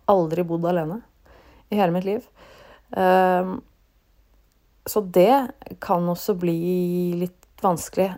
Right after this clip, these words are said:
Ikke fordi at jeg ikke er i stand til det. Jeg vet, jeg vet hvordan jeg klarer meg og, og alt det der, altså, men, eh,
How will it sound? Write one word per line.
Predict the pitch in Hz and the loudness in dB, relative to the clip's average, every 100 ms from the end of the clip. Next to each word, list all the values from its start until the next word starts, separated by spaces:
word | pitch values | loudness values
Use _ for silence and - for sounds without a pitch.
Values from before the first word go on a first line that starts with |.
| - 196 | -8 -8
Ikke | 180 214 | -2 0
fordi | 254 220 | 4 4
at | 190 | 4
jeg | 196 185 | 0 -2
ikke | - - 170 | -6 -2 0
er | 165 165 165 170 165 165 170 - - 185 | 0 -2 0 -2 -2 -8 -10 -8 -4 -2
i | 175 | -2
stand | - 147 143 - | -2 -4 -4 -2
til | 175 | 6
det. | 214 214 - - _ - - - - - | 6 4 -10 -20 _ -20 -20 -20 -20 -4
Jeg | 185 | 2
vet, | 165 170 - 180 | 2 2 -2 -6
jeg | 175 170 165 | -6 -6 -4
vet | 160 180 | -4 -2
hvordan | 165 170 | 0 0
jeg | 175 | 0
klarer | 175 151 | 0 0
meg | 151 170 165 | -4 -2 -2
og, | 165 165 - | -2 -2 -2
og | 165 160 | -4 -4
alt | 165 - | -6 -4
det | 170 | 0
der, | 170 202 | 2 2
altså, | 175 165 | 0 -4
men, | 165 165 165 165 165 175 _ - - - - _ _ 277 | -6 -4 -4 -4 -4 -6 _ -20 -20 -20 -20 _ _ -16
eh, | 254 - - _ _ - _ - | -12 -12 -14 _ _ -20 _ -20